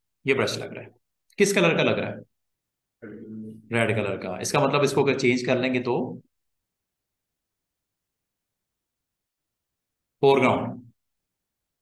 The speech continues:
समझे? Foreground। तो बात ये है कि, अ, foreground हो,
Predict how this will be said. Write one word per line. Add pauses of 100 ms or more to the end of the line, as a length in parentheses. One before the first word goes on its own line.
(140)
समझे? (540)
Foreground। (220)
तो
बात
ये
है
कि, (160)
अ,
foreground
हो,